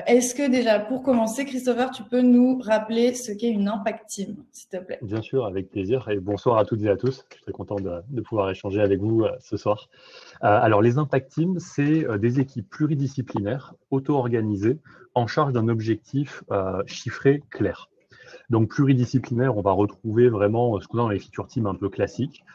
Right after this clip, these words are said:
Speaker 2: Euh, un product designer, deux product managers, six à huit développeurs. Euh, et quand on dit qu'elles sont, euh, autonomes et avec un objectif clair, on va en reparler après, mais on s'est, on a choisi en fait que ces équipes avaient vraiment une mission,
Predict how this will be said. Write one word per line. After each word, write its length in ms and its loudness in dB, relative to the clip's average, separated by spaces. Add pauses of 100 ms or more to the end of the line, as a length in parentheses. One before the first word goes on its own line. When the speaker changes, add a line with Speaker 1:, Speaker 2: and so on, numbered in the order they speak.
(240)
Speaker 2:
Euh, 320 4
un 100 2
product 340 -2
designer, 680 -2
deux 100 -2
product 380 -6
managers, 540 0 (260)
six 260 -8
à 60 4
huit 180 2
développeurs. 480 0 (800)
Euh, 480 2 (100)
et 100 2
quand 160 -2
on 80 0
dit 180 0
qu'elles 160 -2
sont, 400 -2
euh, 220 0
autonomes 560 2
et 40 0
avec 200 -8
un 60 -8
objectif 360 -8 (100)
clair, 280 2
on 20 -6
va 80 -2
en 80 0
reparler 380 0
après, 400 4
mais 80 -4
on 100 -8
s'est, 320 -2 (220)
on 100 -6
a 80 -4
choisi 380 -2
en 80 -4
fait 160 -6
que 100 -8
ces 220 -4
équipes 260 -4
avaient 160 0
vraiment 320 2 (380)
une 180 8
mission, 460 2